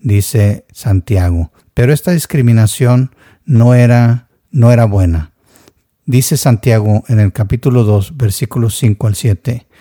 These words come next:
"Escúchenme, amados hermanos, ¿no eligió Dios a los pobres de este mundo para que sean ricos en fe? ¿No son ellos los que heredarán el reino que Dios ha prometido a quienes lo aman?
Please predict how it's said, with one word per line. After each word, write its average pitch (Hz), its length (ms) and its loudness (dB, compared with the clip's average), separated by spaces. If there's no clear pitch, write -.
"Escúchenme, 107 800 0
amados 113 460 0
hermanos, 98 580 0
¿no 120 160 2
eligió 151 360 0
Dios 127 300 0
a 127 60 2
los 110 160 -2
pobres 110 360 0
de 110 100 2
este 104 180 -2
mundo 101 500 2
para 98 220 0
que 110 120 -4
sean 107 240 0
ricos 110 480 -4
en 101 180 2
fe? 139 280 0
¿No 123 160 2
son 139 180 0
ellos 135 460 2
los 117 260 0
que 110 400 -2
heredarán 104 800 2
el 107 160 0
reino 104 520 2
que 107 120 -2
Dios 101 260 2
ha 107 80 0
prometido 104 680 0
a 104 140 -2
quienes 90 320 2
lo 90 120 0
aman? 107 320 0